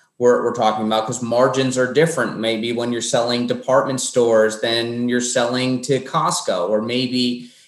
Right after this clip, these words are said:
you're selling direct to consumer where you're, you're paying a royalty on a retail price that you're selling rather than a wholesale price. So you really wanna know what you're doing before,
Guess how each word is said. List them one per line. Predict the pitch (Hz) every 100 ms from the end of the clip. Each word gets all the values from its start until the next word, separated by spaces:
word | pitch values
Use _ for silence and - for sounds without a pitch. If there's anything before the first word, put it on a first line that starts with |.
| _
you're | 127
selling | 123 147 135 135
direct | 127 127 135 135
to | 156
consumer | 143 135 - 160 175 120 107
where | 110 113 113 113 113
you're, | 117 127 123 - _ _ - -
you're | 127 -
paying | 139 139
a |
royalty | 127 131 135 135 139
on | 135
a | 135
retail | 123 147 175 - 104 101
price | - 101 92 98 -
that | 92
you're | 80
selling | 107 - 104 107 110 82
rather | 113 117 120
than | 127
a | 131
wholesale | - 156 160 - 82 -
price. | - 82 -
So | - 135 127 - - -
you | 156
really | 151 233 262
wanna | 226 220 170
know | 143 151
what | 160 156
you're | 147
doing | 120 139 139 110 107
before, | 113 - 123 120 117 110